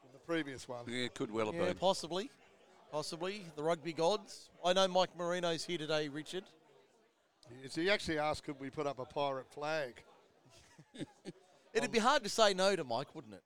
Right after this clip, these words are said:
Speaker 1: Well,
Speaker 3: It'd
Speaker 2: You
Speaker 3: be
Speaker 2: d-,
Speaker 3: hard.
Speaker 2: you,
Speaker 3: I, I,
Speaker 2: you
Speaker 3: I don't envy you having that task.
Speaker 2: You don't say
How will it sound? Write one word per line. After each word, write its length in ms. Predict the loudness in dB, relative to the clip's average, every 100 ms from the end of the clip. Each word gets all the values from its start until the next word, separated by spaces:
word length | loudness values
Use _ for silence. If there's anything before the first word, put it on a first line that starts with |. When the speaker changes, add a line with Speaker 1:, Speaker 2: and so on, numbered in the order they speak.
| _ _ _ _ _ -20 -20
Speaker 1:
Well, 100 | -18 -16 -18 -8 0
Speaker 3:
It'd 180 | 0
Speaker 2:
You 60 | 4
Speaker 3:
be 40 |
Speaker 2:
d-, 60 | 6
Speaker 3:
hard. 400 | 10 10 8 4
Speaker 2:
you, 60 | 4
Speaker 3:
I, 120 | 6
I, 160 | 8 6
Speaker 2:
you 160 | 8
Speaker 3:
I 100 | 6
don't 240 | 8 8 8
envy 300 | 2 0 -4
you 180 | 0
having 260 | 0 0 -2
that 160 | -4 -4
task. 440 | -2 0 0 -4
Speaker 2:
You 100 | -8 -2
don't 280 | 0 0 -4
say 280 | -4 -4